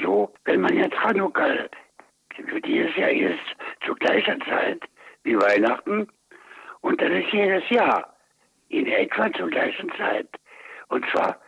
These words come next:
man weiß, dass Jesus damals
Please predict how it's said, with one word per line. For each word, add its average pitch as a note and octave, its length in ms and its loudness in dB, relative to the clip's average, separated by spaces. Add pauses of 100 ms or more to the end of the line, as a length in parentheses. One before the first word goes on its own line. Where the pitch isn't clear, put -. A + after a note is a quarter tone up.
(380)
man - 280 0
weiß, B2+ 300 2 (420)
dass A#2+ 180 0
Jesus B2+ 600 4 (640)
damals - 460 -2